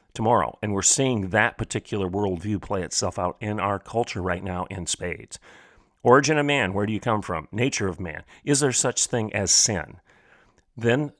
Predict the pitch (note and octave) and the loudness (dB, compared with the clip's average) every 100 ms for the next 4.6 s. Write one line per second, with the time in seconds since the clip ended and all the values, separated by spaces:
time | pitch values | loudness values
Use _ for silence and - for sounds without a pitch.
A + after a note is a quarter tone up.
0 | - A#2+ C3 F#3+ - - - D#2+ - - | -4 0 2 2 0 -2 -2 -2 -2 -8
1 | E2+ - G2+ G#2+ G2 - - _ - B2+ | -10 -4 0 2 2 -2 -8 _ -6 0
2 | C#3+ C#3+ G3+ G3 G2 F#2 F2 D#2 - _ | 0 2 2 0 -2 -4 -6 -10 -14 _
3 | _ _ - C#3 E3 G3 F3 - D3+ C#3 | _ _ 0 4 4 4 4 6 6 6
4 | B2+ - C3+ C3 F#2+ D2+ | 2 2 4 4 0 -8